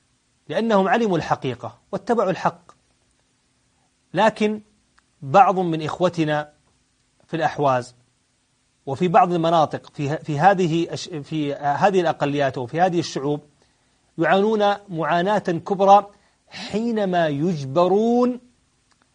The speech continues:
على ممارسة مثل هذه الطقوس في الحسينيات وفي الأماكن التي تقام فيها مثل هذه الشركيات، مثل طلاب الجامعات،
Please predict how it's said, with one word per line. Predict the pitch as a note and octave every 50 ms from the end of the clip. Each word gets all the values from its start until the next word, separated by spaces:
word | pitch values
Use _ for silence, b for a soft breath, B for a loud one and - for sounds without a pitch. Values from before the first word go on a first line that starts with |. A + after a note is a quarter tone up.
| _ _ _
على | C3 C3 D3+ G3 G3+ G#3 G#3+ G#3+ G3 -
ممارسة | F3+ D#3+ D#3+ F#3 G#3+ G#3+ G3+ F3+ - - E3 - -
مثل | E3+ G3+ G3 G3 E3+
هذه | E3 E3 F3 G3 G3 E3+ E3+ E3
الطقوس | D#3+ E3 - - A3+ - - F3 F#3+ G3+ G3+ A3 G#3 G#3 - - - - - - _ _ _ _ _ _ _ _ _ _ _ _ _ _ _ _ _ _
في | _ G#3
الحسينيات | A3 - - F3 - F3+ E3 D#3 D#3 D#3+ D#3+ E3 E3+ F3 E3+ E3+ - - _ _ _ _ _ _ _ _ _ _ _
وفي | D3+ D3 -
الأماكن | F3 F3 E3 E3 F3 F3+ F3 F3 F3 D#3+ D3+
التي | D3+ C#3+ - D3
تقام | - C#3+ C3+ - D#3 D#3 D3+ D3 D3+ - _ D3+
فيها | - F3 D#3+ D3
مثل | D3+ D3 - D3 C3+
هذه | C3+ C#3+ C3 B2
الشركيات، | A2+ - - G#2+ - - - G#2+ G2+ F2+ - _ _ _ _ _ _ _ _ _ _ _ _ _ _ _ _ _ _ _ _ _ _ _ -
مثل | F3+ F#3 - F3+ F#3 G3+ - - _ _ _ _ _ _ _ _ _ _ _ _ _ _ _ _ _
طلاب | - D#3+ D#3 E3 E3+ D#3 C3+
الجامعات، | C3+ B2 B2 C3+ B2+ B2 A#2 A2 B2 C3 - -